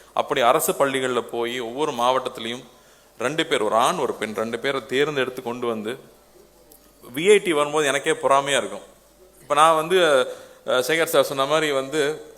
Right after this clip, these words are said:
அஹ், பசியோ வறுமையோ பார்க்காத ஒரு ஆள் தான்.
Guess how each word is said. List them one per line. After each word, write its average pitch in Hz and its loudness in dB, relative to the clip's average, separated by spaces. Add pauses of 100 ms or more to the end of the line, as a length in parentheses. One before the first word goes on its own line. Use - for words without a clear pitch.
(120)
அஹ், 110 -2
பசியோ 151 4
வறுமையோ 139 2
பார்க்காத 127 2
ஒரு 117 6
ஆள் 98 0
தான். 95 -8